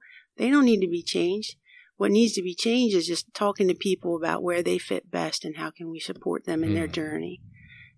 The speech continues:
Speaker 1: And because, you know, the twelve-step fellowship has helped me so much. You know, it's just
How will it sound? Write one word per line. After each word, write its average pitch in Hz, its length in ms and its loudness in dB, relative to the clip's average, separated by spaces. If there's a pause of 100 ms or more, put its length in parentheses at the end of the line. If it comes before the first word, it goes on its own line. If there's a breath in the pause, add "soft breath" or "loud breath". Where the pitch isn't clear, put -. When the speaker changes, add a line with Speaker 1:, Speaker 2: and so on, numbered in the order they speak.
Speaker 1:
And 175 140 0
because, 214 520 4 (420)
you 208 160 2
know, 170 280 -2 (760 soft breath)
the 190 100 -2
twelve-step 208 580 6
fellowship 208 600 4
has 175 200 0
helped 185 240 0
me 175 300 2 (720 loud breath)
so - 440 0
much. - 460 -2 (640)
You 180 120 0
know, 175 200 2
it's 170 200 0
just - 240 -4